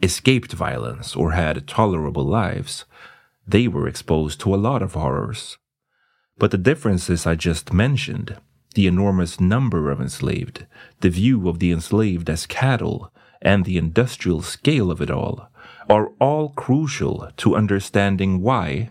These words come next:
transatlantic slavery stands out as much as it does. And that's also why it's so extensively studied and remembered.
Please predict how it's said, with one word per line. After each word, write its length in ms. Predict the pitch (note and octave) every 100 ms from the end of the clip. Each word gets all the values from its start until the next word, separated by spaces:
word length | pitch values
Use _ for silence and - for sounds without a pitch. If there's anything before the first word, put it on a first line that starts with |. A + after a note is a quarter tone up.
| -
transatlantic 800 | - F#2 F2+ F2 F2+ E2+ E2+ -
slavery 440 | - F2 E2 F2
stands 500 | E2 - F2+ F2 E2+ -
out 380 | A#2+ D#2+ - - -
as 160 | E2
much 300 | D#2+ D2+ -
as 200 | - E2
it 160 | F2+ F#2
does. 420 | A2+ F2 - - - _ _ _ _ _ _ _ -
And 140 | G2+
that's 240 | G2+ -
also 720 | - G2+ C3+ C#3 - E2+ A2 -
why 200 | G2+ F2+
it's 280 | - F2+ -
so 320 | - F2+ F2
extensively 1000 | - - - - B2+ C#3+ C#3 F2+ F2 D#2
studied 640 | - - G2+ E2 C#2 - -
and 240 | F2+ E2+ E2
remembered. 560 | E2+ F#2+ - - -